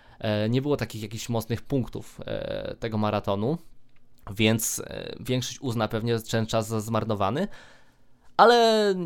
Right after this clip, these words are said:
może być gorzej. Ja wiem, że może być gorzej. Bywałem na gorszych maratonach, więc Helios tym razem jako tako się spisał. Widownia się spisała, nie miałem żadnych pretensji, ale dlatego, że mało było tej widowni,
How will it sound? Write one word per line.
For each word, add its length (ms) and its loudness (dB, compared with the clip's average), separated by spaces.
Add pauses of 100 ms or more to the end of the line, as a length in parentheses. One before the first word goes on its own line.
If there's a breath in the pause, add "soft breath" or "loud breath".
(360)
może 540 10
być 160 4
gorzej. 460 -2 (140)
Ja 180 6
wiem, 180 4
że 140 2
może 260 4
być 160 -10
gorzej. 480 0 (240 loud breath)
Bywałem 440 4
na 140 2
gorszych 360 -2
maratonach, 640 -4
więc 540 -8
Helios 400 2
tym 140 0
razem 520 2
jako 280 -2
tako 220 -8
się 140 -10
spisał. 500 -4 (280 loud breath)
Widownia 360 4
się 100 0
spisała, 520 2
nie 140 2
miałem 320 2
żadnych 240 -4
pretensji, 460 -4
ale 100 -4
dlatego, 280 -4
że 140 0
mało 320 4
było 160 -2
tej 140 -6
widowni, 540 -2